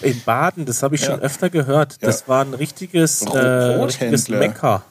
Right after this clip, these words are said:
Speaker 2: Rothändle kommt ja hierher.
Speaker 1: Stimmt, stimmt, stimmt,
Speaker 2: Ja?
Speaker 1: stimmt.
Speaker 2: Die ganzen, äh,
Speaker 1: Ja, okay. Ähm, und jetzt kommt mein Tipp.
Speaker 2: Ja.
Speaker 1: Äh, also erstens, erster Tipp, geh in die Bar von meinem Vater,
Speaker 2: Mhm.
Speaker 1: weil mein Vater hat den teuersten,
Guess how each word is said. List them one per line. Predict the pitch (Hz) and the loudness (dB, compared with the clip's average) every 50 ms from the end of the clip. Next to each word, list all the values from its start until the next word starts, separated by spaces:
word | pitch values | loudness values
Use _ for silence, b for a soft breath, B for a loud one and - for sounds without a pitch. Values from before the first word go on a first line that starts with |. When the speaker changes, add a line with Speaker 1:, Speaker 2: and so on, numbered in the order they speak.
| _ _ _ | _ _ _
Speaker 2:
Rothändle | 113 139 202 262 - - 127 113 113 107 113 113 | -6 -4 -4 -4 -4 -6 -4 -4 -2 -2 -4 -4
kommt | 107 - 117 113 107 110 | -4 -4 -4 -4 -2 -2
ja | 107 | -2
hierher. | 104 107 110 104 101 101 101 95 95 95 | -2 -2 -2 -2 -2 -2 -2 -2 -2 -4
Speaker 1:
Stimmt, | 98 - 180 180 185 123 127 - | -6 -8 -8 -8 -8 -8 -8 -12
stimmt, | - - - - - - - 240 190 - | -16 -14 -14 -14 -8 -6 -6 -4 -4 -4
stimmt, | - - - 190 131 | -4 -4 -4 -4 -2
Speaker 2:
Ja? | 165 | -2
Speaker 1:
stimmt. | 214 220 165 123 120 - - _ _ _ _ _ _ _ B B B B B | -2 -4 -6 -10 -14 -16 -20 _ _ _ _ _ _ _ B B B B B
Speaker 2:
Die | - - | -14 -10
ganzen, | - - - - - - 151 143 143 | -8 -6 -6 -6 -4 -2 -2 -2 -2
äh, | 156 160 | 0 0
Speaker 1:
Ja, | 135 131 143 190 - - | 2 2 2 0 0 -2
okay. | 190 - - - 151 156 175 240 311 - - _ _ _ _ - - 165 | -6 -8 -8 -8 -4 -2 -2 -2 -2 -6 -12 _ _ _ _ -12 -4 -2
Ähm, | 147 151 151 151 151 160 156 - | 0 0 0 0 -2 -6 -8 -6
und | 156 151 147 | -8 -6 -4
jetzt | 180 196 190 - - | -2 -2 -2 -2 -2
kommt | - 208 - | -2 -2 0
mein | 175 180 160 151 | 0 0 0 -2
Tipp. | - - 202 226 - - - - _ | -2 -2 -2 -2 -2 -6 -12 -14 _
Speaker 2:
Ja. | - 117 120 113 107 98 107 143 | -6 -4 -2 -2 -2 -2 -2 0
Speaker 1:
Äh, | 139 139 139 139 139 | 2 2 2 0 0
also | - 139 139 156 | -2 -2 -2 -2
erstens, | - 175 220 254 - - 190 185 185 | -2 -2 -2 -2 -4 -8 -10 -10 -2
erster | - 165 220 - - 170 147 | 0 0 0 2 0 -2 0
Tipp, | - 170 190 - _ | 0 -2 -2 -2 _
geh | - 151 165 | 0 2 2
in | 165 165 | 2 0
die | 160 151 139 | -2 -6 -4
Bar | 139 123 120 135 170 | -2 0 2 2 0
von | - - 175 156 | 0 0 0 0
meinem | 147 135 127 123 | 0 0 0 -2
Vater, | - - 147 180 - 135 123 143 202 - - _ B B B B B | 0 0 0 0 0 0 0 0 0 -2 -6 _ B B B B B
Speaker 2:
Mhm. | - 135 127 107 127 | -4 -4 -2 0 2
Speaker 1:
weil | 135 143 147 143 143 147 143 | 2 4 4 4 2 0 -2
mein | 139 143 139 135 | -2 -4 -4 -2
Vater | 135 151 151 156 180 170 160 | -2 -2 0 0 0 0 0
hat | 165 156 - | 0 0 0
den | 160 147 143 | -2 -2 -2
teuersten, | 139 147 156 165 185 196 185 - - - 165 160 160 160 | -2 0 2 4 4 2 2 -2 -4 -2 0 0 0 0